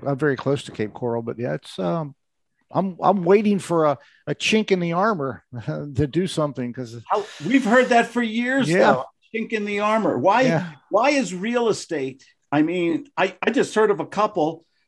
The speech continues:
Speaker 2: that, uh, moved to, they're moving to Las Vegas. I think Vegas has had
Speaker 1: Mm-hmm.
Speaker 2: a hundred days of, Jessica, you have a place in Henderson.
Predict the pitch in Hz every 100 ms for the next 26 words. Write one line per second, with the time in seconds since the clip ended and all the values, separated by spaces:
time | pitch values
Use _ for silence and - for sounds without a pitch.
0 | _ 160 147 - 160 151 175 202 - 180
1 | 156 214 240 247 233 220 220 226 - 233
2 | 262 156 - 202 247 160 233 233 - 190
3 | 143 175 160 160 247 262 185 226 226 233
4 | 151 - _ _ _ 156 139 226 226 -
5 | 156 156 220 185 147 160 147 156 143 143
6 | 135 147 139